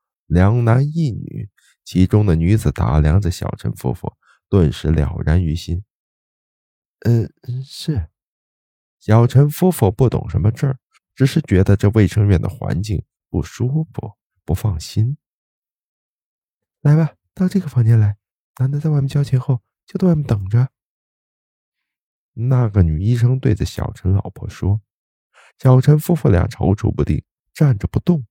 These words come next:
女医生看出了他们的担心，无所谓地说：“放心，你别看我们这儿简朴，其实我们为这附近好多名妇女都做过流产，什么事儿都没有的，照样活蹦乱跳，一个小手术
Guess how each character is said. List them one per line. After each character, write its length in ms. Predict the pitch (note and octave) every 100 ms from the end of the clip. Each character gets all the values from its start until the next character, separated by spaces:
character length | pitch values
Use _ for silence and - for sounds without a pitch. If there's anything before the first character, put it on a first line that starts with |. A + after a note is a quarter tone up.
| _
女 180 | F#2+ F#2+
医 220 | G2 G#2+
生 180 | A2 G#2+
看 320 | - E2 D2+
出 160 | -
了 60 | C#2+
他 180 | A#1+ D#2
们 140 | D#2+
的 80 | C#2+
担 240 | D2+ E2
心， 320 | F2 - F#2 - _ _ _ _ _ _ _
无 180 | -
所 180 | C#3 -
谓 200 | B1+ B2
地 80 | -
说 340 | - G#1 F2+ - _ _ _ _
：“放 180 | - D#3+
心， 380 | C#3+ F3 E3+ F3 _ _ _ _ _
你 80 | -
别 140 | C3+ E3
看 200 | G3+ F#3
我 120 | F#2
们 100 | G#2+
这 80 | C#3
儿 60 |
简 360 | - - G#2 C#3
朴， 320 | - - - _ _ _ _
其 160 | - C#3
实 200 | - D#3
我 120 | G2+
们 160 | G2+
为 60 | A#2+
这 140 | A2+
附 180 | A#2+ -
近 160 | A#2+ G#2+
好 260 | - -
多 140 | F2+ C#3
名 180 | C3 B2
妇 200 | - C#3
女 120 | -
都 180 | G#2+ A2
做 180 | - C#3
过 160 | A#2
流 220 | G2 G#2
产， 240 | A#2+ - - _ _ _ _ _ _
什 140 | -
么 60 | C#3+
事 140 | E3
儿 40 | F3
都 80 |
没 160 | C#3 B2+
有 200 | B2 G#2
的， 140 | - G#2+ _ _ _ _
照 200 | - G3+
样 160 | F#3 B2+
活 140 | A#2+
蹦 140 | B2+ D#3
乱 140 | C3+
跳， 240 | B2 D3+ B2+ _ _ _ _ _
一 80 | F3+
个 80 | E3
小 220 | - C#3
手 180 | - -
术 240 | - G#2